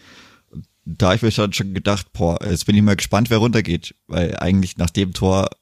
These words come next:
und sah jetzt auch keiner aus, dass der, danach aus, dass er irgendwie megamäßig platt gewesen wäre oder so. Und dass er nach dem Tor den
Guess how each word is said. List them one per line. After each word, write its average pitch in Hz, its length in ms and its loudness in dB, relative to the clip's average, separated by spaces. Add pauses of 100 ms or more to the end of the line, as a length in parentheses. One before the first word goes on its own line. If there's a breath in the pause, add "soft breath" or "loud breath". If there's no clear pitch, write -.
(200)
und 85 180 2
sah - 180 -2
jetzt 90 140 0
auch 87 100 -2
keiner 85 320 0
aus, 87 180 0
dass 85 200 -4
der, - 260 -6 (760)
danach 82 320 -2
aus, 87 200 -2
dass 82 160 -6
er 82 80 -8
irgendwie 82 420 -2 (380)
megamäßig 85 640 2
platt - 240 -8
gewesen 95 380 2
wäre 95 160 2
oder 92 180 -2
so. 98 220 -2 (800)
Und - 400 -20
dass 90 120 -4
er 90 60 4
nach 87 120 0
dem 104 240 0
Tor 104 400 0 (1000)
den 90 400 0